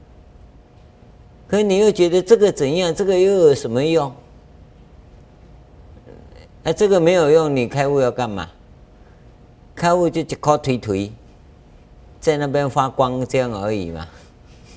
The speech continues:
<laughs> 对吗？你要凭什么开悟？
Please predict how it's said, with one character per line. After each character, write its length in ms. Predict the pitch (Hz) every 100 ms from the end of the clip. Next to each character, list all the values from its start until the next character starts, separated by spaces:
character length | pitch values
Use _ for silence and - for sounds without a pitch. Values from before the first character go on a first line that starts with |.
| - -
<laughs> 800 | - - - - - - - - -
对 100 | 135
吗？ 160 | 131 117 113 - - -
你 80 | 127
要 140 | 165
凭 220 | 120 143
什 80 | 135
么 140 | 113 113
开 240 | 127 123
悟？ 140 | 120